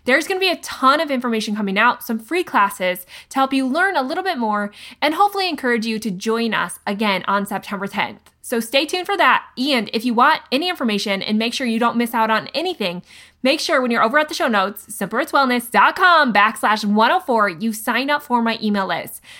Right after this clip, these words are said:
This is the place to get all the insight and special deals just for you. So make sure you sign up there. And check out the Simple Cleanse. I also have the five-day hormonal reset, which has been super popular lately,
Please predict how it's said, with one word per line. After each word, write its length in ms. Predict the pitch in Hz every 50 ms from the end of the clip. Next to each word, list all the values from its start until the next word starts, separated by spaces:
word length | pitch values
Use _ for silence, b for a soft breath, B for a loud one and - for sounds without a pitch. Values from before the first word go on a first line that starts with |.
| B B
This 180 | - 285 302 302
is 80 | 392 392
the 80 | 381
place 240 | 330 311 262 247 240
to 60 | 254
get 220 | 214 214 202 - - - -
all 180 | 226 262 349
the 140 | 359 320 269
insight 500 | 233 214 214 226 208 185 185 185 185 - b b b b b b
and 420 | - 294 349 370 370 359 311 285 - _ _
special 480 | - - - - 202 254 311 - 440
deals 560 | 403 359 330 226 180 - 87 - - - - - b b b b b _ _
just 240 | - 226 196 - -
for 80 | 196
you. 140 | 185 151 - - _ _ _ _ _ _ -
So 100 | 277 254
make 140 | 262 277
sure 100 | - 302
you 80 | 285 262
sign 180 | 240 277 254 247
up 120 | 226 202
there. 340 | 226 208 202 175 185 180 - _ _ _ _ _ _ _
And 160 | 254 269 285 269
check 160 | 302 277 294
out 140 | 285 277 277
the 60 | 254
Simple 240 | - 269 247 240 240
Cleanse. 280 | 254 208 196 190 180
I 140 | 208 214 -
also 300 | - 247 285 302 - 370
have 120 | 359 359
the 80 | 359 320
five-day 360 | - 285 233 247 233 247 240
hormonal 360 | 220 233 220 214 214 208 185
reset, 480 | 180 254 330 359 - 339 339 330 320 -
which 200 | 240 240 233 -
has 120 | 240 214
been 200 | 220 240 233 220
super 420 | 214 220 - - 339 349 349 359 294
popular 480 | - 220 180 - - 190 180 180 180
lately, 460 | 175 180 180 - 190 190 190 196 196